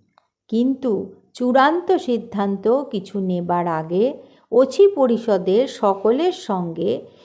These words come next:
এবং সেই সাধু বা ব্রহ্মচারী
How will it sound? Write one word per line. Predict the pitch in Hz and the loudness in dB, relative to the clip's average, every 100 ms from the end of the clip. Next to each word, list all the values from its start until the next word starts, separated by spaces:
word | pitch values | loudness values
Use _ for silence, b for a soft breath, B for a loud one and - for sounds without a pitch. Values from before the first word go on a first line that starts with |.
| B | B
এবং | 208 233 226 226 226 - | 2 4 2 0 -8 -14
সেই | - 254 254 | 0 2 2
সাধু | 240 - 214 220 254 320 311 | -2 -2 0 0 -2 -2 0
বা | 233 196 | 2 2
ব্রহ্মচারী | 180 185 220 233 294 320 214 175 180 226 | 2 0 0 0 -2 -2 -2 -2 -4 -6